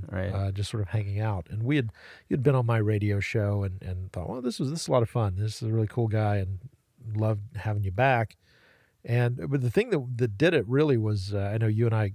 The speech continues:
Speaker 2: we got together socially or, or had a bitch session about,
Speaker 1: Right.
Speaker 2: you know, comedy and <laughs> radio and all that stuff. You know, back, when was it? December, November?
Speaker 1: Yeah,
Speaker 2: Something
Speaker 1: sometime
Speaker 2: like
Speaker 1: around the
Speaker 2: that.
Speaker 1: holidays,
Speaker 2: Yeah,
Speaker 1: yeah.
Speaker 2: yeah, where
Speaker 1: Yeah.
Speaker 2: you had just said, "Hey, would you, you like to meet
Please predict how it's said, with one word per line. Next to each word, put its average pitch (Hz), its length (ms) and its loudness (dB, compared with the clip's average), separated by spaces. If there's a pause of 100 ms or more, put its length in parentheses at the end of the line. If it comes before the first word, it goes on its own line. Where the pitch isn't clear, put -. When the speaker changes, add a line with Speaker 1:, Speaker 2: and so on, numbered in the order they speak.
Speaker 2:
we 117 100 0
got 123 180 2
together 107 560 2 (260)
socially 131 580 2
or, 113 240 0
or 120 120 2
had 117 160 6
a - 20 -2
bitch 104 320 -2
session 101 380 0
about, 95 400 0
Speaker 1:
Right. 101 340 2 (220)
Speaker 2:
you 107 60 0
know, 95 200 0
comedy 117 480 2
and 101 100 0
<laughs> 107 80 2
radio 113 280 2
and 113 80 -2
all 107 100 -2
that 113 160 0
stuff. 104 260 0 (560)
You 120 80 0
know, 104 160 2
back, 110 360 2
when 170 160 -2
was 98 140 0
it? 87 100 -8
December, 131 400 0
November? 120 480 2
Speaker 1:
Yeah, 165 220 4
Speaker 2:
Something 160 260 -2
Speaker 1:
sometime 160 140 2
Speaker 2:
like 139 60 6
Speaker 1:
around 135 100 2
the 131 60 6
Speaker 2:
that. 123 40 4
Speaker 1:
holidays, 117 460 4
Speaker 2:
Yeah, 110 200 2
Speaker 1:
yeah. 117 80 2
Speaker 2:
yeah, 113 120 4
where 110 220 2
Speaker 1:
Yeah. 123 80 4
Speaker 2:
you 135 160 4
had 135 80 2
just 120 180 0
said, 123 200 4
"Hey, 131 160 4
would 113 160 0
you, 113 180 0
you 110 540 -4
like 110 280 -4
to 110 80 -2
meet 123 220 2